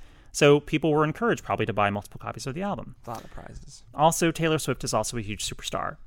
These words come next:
Speaker 1: and she's gonna sell a ton of albums no matter what.
Speaker 2: Can I give a quick shout out?
Speaker 1: To Taylor Swift?
Speaker 2: Well, yeah,
Speaker 1: Yeah,
Speaker 2: sure.
Speaker 1: okay.
Speaker 2: But also, uh, Billboard's, uh,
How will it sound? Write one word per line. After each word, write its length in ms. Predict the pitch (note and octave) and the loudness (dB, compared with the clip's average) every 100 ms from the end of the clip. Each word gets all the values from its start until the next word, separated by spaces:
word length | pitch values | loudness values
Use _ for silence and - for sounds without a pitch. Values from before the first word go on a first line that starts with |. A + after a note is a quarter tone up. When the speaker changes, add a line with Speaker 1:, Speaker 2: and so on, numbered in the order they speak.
| - | -16
Speaker 1:
and 80 | - | -10
she's 120 | A#2 A2 | -6 0
gonna 180 | A#2 | 2
sell 220 | A2 A#2 G#2+ | 4 4 0
a 40 | |
ton 300 | - - B2 | -2 -2 0
of 240 | A2 G2+ - | 2 -2 -2
albums 600 | A#2 G#2 G2 F#2+ - - - | 0 0 -2 -4 -6 -8 -6
no 60 | |
matter 220 | G2+ F#2 F#2+ | -2 -2 -2
what. 280 | F#2 - - - - - | -4 -8 -16 -20 -20 -18
Speaker 2:
Can 120 | - G3 | -2 -2
I 40 | |
give 140 | C4 | -2
a 60 | C#4 | -4
quick 260 | - E3 D3+ | -4 -4 -4
shout 260 | - B2 B2+ | -2 -2 -2
out? 180 | D3 - - - - - - | -6 -8 -18 -18 -16 -16 -10
Speaker 1:
To 200 | - A#2+ | 0 0
Taylor 320 | G#2 B2 A#2 | 2 2 2
Swift? 400 | A#2 A#2+ D#3+ - - - - - - - - - | 2 -2 -6 -8 -20 -20 -20 -20 -20 -10 -10 -2
Speaker 2:
Well, 180 | G#3 E3 | 0 2
yeah, 280 | A#2 G2 - - | -2 -4 -8 -2
Speaker 1:
Yeah, 120 | A2 | 0
Speaker 2:
sure. 120 | - - | -2 -12
Speaker 1:
okay. 120 | - F#2+ | -8 -2
Speaker 2:
But 80 | - | 2
also, 480 | D#3+ A3 F#3+ D3+ B2+ | 2 4 2 2 2
uh, 400 | - B2 A#2 A#2 - C#3+ - - - - - - | 2 4 4 2 -4 -16 -16 -20 -20 -20 -20 0
Billboard's, 760 | F3 F#3+ G3+ F#3 C#3 - - - - - C#3+ - | 2 4 4 2 0 -6 -6 -10 -16 -18 -18 -8
uh, 420 | B2+ A#2+ A2+ G#2+ | -2 0 0 -2